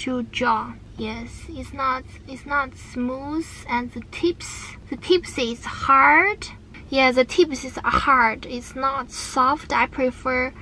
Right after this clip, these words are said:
soft tips, and it's, uh, make my skin itchy when I apply it. I need to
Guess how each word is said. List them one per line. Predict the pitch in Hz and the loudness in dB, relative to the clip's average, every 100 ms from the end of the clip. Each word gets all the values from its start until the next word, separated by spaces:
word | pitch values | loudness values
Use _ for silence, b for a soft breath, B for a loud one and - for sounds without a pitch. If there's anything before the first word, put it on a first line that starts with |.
| B | B
soft | - - 262 269 - - | -6 4 6 6 -4 -14
tips, | - 269 254 - - - - - B B B - | -10 -6 -8 -10 -14 -14 -16 -16 B B B -4
and | 269 285 | -2 0
it's, | 285 277 - | -2 -2 2
uh, | 285 277 | 4 4
make | 277 302 330 | 4 0 2
my | 285 254 | 2 2
skin | 254 - 294 285 285 294 285 | 0 -4 -4 -2 -2 0 0
itchy | 294 311 - - 240 | 2 0 0 -2 0
when | 226 240 | 0 -2
I | 233 240 247 | 0 0 -2
apply | 240 - 262 247 247 | -6 -8 -4 -4 -4
it. | 247 269 - - - - - - - - | -8 -12 -14 -16 -16 -16 -16 -18 -16 -12
I | 285 | -4
need | 330 392 | 2 4
to | 403 349 320 311 302 277 | 4 4 6 6 6 4